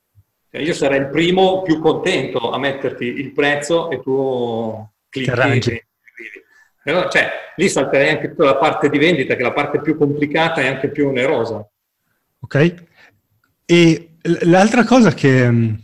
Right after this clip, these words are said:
Speaker 2: che mi era rimasta come dubbio era come, come convinci il cliente a scegliere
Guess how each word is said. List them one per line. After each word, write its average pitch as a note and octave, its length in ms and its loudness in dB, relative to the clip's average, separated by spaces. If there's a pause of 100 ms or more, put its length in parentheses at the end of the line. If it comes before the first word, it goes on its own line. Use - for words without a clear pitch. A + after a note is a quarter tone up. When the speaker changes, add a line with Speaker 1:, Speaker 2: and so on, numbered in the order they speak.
(1040)
Speaker 2:
che - 140 0
mi D3+ 60 6
era E3+ 100 6
rimasta D3+ 360 4
come D#3+ 220 4
dubbio D#3+ 340 4
era B2+ 540 0 (1200)
come, E3+ 960 4
come F#3 220 2
convinci D#3+ 720 4
il A#2 160 0
cliente C3+ 500 2
a A#2 60 4
scegliere B2+ 960 0